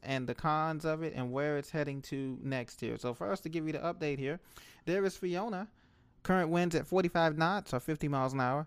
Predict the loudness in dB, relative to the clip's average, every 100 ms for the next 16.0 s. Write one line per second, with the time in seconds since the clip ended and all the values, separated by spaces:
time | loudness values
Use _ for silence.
0 | -6 0 2 2 0 0 -2 0 0 2
1 | 2 2 4 2 2 2 2 0 -2 2
2 | 2 4 4 4 2 0 -2 -2 -4 -4
3 | -2 -4 -4 -8 -16 -4 0 0 0 2
4 | 2 2 2 2 0 -4 -4 0 2 2
5 | 2 0 0 -2 -2 -2 -2 -2 -2 -2
6 | -4 -2 2 4 2 0 -4 -16 -20 -20
7 | -8 -2 0 2 -2 -4 -4 -2 -2 0
8 | 0 0 -2 0 0 0 -2 -4 -4 0
9 | 2 2 4 4 4 -2 0 2 4 4
10 | 4 0 -8 _ -2 4 6 4 2 0
11 | -2 0 -2 0 0 0 -4 -18 -20 _
12 | 0 2 2 2 0 0 2 2 2 2
13 | 2 2 0 0 0 -2 -4 0 2 2
14 | -2 -6 -4 -4 -2 -2 -2 -4 -4 -4
15 | 0 2 2 0 -2 -4 -6 -2 -2 -2